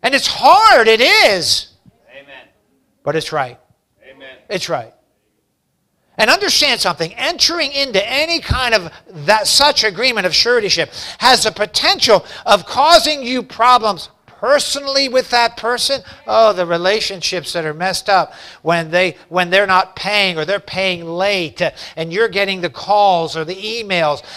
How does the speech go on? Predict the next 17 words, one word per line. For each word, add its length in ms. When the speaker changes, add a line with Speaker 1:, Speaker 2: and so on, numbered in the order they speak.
Speaker 1:
that 120
are 80
saying, 380
"Another 400
late 260
payment, 400
we're 60
gonna 180
dock 300
it 100
from 160
your, 200
your, 200
uh, 240
your 240
account 420
then." 180